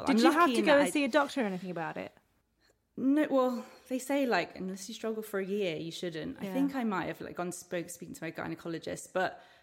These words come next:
Speaker 2: I spoke to a friend who started to <laughs> explain to me about, like, how ovulating works, which is ridiculous at, like, however, thirty or something. I didn't, I didn't even know about how it worked.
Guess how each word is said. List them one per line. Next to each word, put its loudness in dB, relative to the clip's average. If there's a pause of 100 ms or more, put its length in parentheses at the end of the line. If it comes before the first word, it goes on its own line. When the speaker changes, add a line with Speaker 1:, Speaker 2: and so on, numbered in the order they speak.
(880)
Speaker 2:
I 4
spoke -2
to -4
a -4
friend -2
who -6
started -8
to -8
<laughs> -4
explain -2
to -10
me -6 (240)
about, -4
like, -6
how -6
ovulating -8
works, -6
which -14
is -10
ridiculous -4
at, -6
like, -6 (280)
however, -8
thirty -2
or -6
something. -8
I -6
didn't, -6
I -2 (160)
didn't -2
even 2
know 4
about 2
how 2
it -4
worked. -2